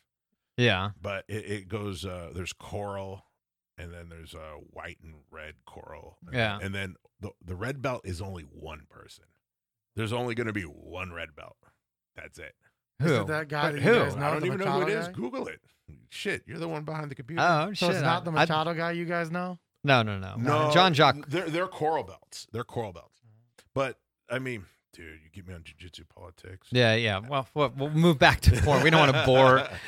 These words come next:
Speaker 1: bore
Speaker 2: Yeah,
Speaker 1: our, uh,
Speaker 2: exactly.
Speaker 1: our audience here. They wanna hear about, you know, you getting girls naked and stuff.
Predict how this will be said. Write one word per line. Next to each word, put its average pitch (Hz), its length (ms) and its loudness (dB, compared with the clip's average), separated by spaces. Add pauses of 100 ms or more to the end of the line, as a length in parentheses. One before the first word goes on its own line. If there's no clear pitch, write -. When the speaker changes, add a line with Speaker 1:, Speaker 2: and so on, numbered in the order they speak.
(180)
Speaker 1:
bore 143 180 6
Speaker 2:
Yeah, 139 240 8
Speaker 1:
our, 120 400 6
uh, 110 240 6
Speaker 2:
exactly. 120 260 -4
Speaker 1:
our 120 200 0
audience 117 440 2
here. 113 220 0
They 120 100 4
wanna 113 220 2
hear 110 260 2
about, 104 420 2
you 113 120 -4
know, 98 160 -2
you 113 200 -4
getting 107 320 -4
girls 104 320 -2
naked 101 320 -8
and 107 140 -12
stuff. - 320 -12